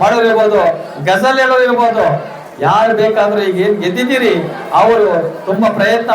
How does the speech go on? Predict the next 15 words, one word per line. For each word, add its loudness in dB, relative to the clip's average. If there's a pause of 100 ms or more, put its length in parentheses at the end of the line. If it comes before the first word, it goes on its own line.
ಮಾಡಿ 0
ತರಬೇತಿಯನ್ನ 0 (100)
ಪಡೆದು 0 (220)
ತಾಲೂಕು 2
ಮಟ್ಟದಲ್ಲಿ 2
ಉತ್ತಮವಾಗಿರ್ತಕ್ಕಂಥ -2
ಒಂದು 0
ಪ್ರದರ್ಶನ 0
ನೀಡಿ 4 (380)
ಅಲ್ಲೂ 4
ಸಹ 2 (120)
ನೀವು -2
ಬಹುಮಾನವನ್ನ 0 (400)
ಗೆಲ್ಲಬೇಕು. 0 (520)
ಕೇವಲ 4